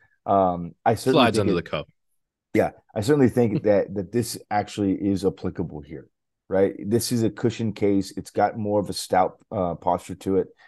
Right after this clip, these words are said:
Speaker 1: It feels a little bit larger on the wrist, and because of that all dial profile, it really doesn't wear as small as the size suggests.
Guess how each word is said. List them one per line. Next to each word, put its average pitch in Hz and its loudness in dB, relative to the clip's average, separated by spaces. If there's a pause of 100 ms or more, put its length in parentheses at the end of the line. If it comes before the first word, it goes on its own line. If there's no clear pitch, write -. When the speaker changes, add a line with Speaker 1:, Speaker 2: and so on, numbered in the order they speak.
(100)
Speaker 1:
It 104 -6
feels 113 0
a 104 -2
little 101 0
bit 92 -6
larger 92 0
on 87 -4
the 85 -6
wrist, 87 0
and 87 -8
because 92 -4
of 98 -2
that 92 0
all 92 0
dial 85 0
profile, 107 0 (360)
it 110 0
really 107 0
doesn't 95 -2
wear 87 0
as 87 -6
small 87 -4
as 82 -10
the 80 -10
size 73 -8
suggests. - -16